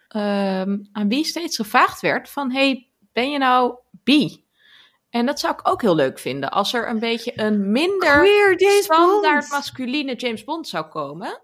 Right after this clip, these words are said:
Speaker 2: Maar
Speaker 1: En
Speaker 2: sowieso,
Speaker 1: ja.
Speaker 2: laat hem een affaire hebben met een man.
Speaker 1: Precies, ja.
Speaker 2: Fucking A.
Speaker 1: Ja,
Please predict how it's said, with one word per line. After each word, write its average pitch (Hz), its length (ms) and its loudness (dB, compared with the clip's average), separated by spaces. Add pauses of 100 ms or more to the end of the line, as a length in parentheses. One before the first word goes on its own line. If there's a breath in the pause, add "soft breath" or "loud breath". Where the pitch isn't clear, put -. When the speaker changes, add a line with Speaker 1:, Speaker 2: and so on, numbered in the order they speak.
(220)
Speaker 2:
Maar 359 120 0
Speaker 1:
En 349 60 0
Speaker 2:
sowieso, 381 420 2
Speaker 1:
ja. 277 200 6
Speaker 2:
laat 311 220 0
hem 370 120 -4
een 330 140 -6
affaire 339 300 0
hebben 311 180 -2
met 294 140 -4
een 254 80 -2
man. 233 360 -4
Speaker 1:
Precies, 320 540 -4 (240)
ja. 330 240 -4
Speaker 2:
Fucking 370 300 0 (140)
A. 214 340 0
Speaker 1:
Ja, 262 240 0